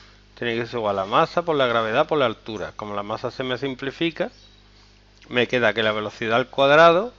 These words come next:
es igual a dos por G por H. Y ya tengo un pedazo sistema en el que puedo sustituir un medio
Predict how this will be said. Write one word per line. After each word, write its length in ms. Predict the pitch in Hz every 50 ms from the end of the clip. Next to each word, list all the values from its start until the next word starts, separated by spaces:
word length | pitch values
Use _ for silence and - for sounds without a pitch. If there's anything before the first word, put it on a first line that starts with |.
| - _ - - - -
es 120 | 123 127
igual 280 | 127 123 120 113 104 104
a 60 | 104
dos 260 | 104 123 160 170 - - -
por 200 | - 120 104 98
G 360 | - - - 147 170 220 269 - - - -
por 180 | - 107 98
H. 320 | 92 90 - - - - - _ _ _ - - - - - - - - - - - - - - - - - - - _ - - - -
Y 80 | 120 110
ya 120 | 110 107
tengo 220 | - 139 139 131
un 120 | 123 123 117
pedazo 540 | - - 131 123 127 135 143 - - 139 135
sistema 640 | - - 175 - - - - 156 151 143 160 214 - - _ _ _ _ _ - _ _ _ _ _ _ - - - - - - - - - - - - - - - - - - - - - - - - - _ _ _ - -
en 120 | 110 107
el 120 | 110 110
que 120 | 113 117 113
puedo 180 | 127 127 127
sustituir 720 | 123 - 135 123 - - 139 127 - - 143 151 143 - - - - - - - - - - - - - - - - _ _ _ _ _ _ _ _ _ _ _ _ _ _ _ _ _ _ _ _ _ _ _ _ _ _ _ _ _ _ _ _ _ _ _ _ _ _ _ - - - - _ _ _ _ _ _ _ _ _ _ _ _ _ _ - - - _ _ - -
un 220 | 131 139 139 139 147
medio 400 | 156 160 151 123 101 87 69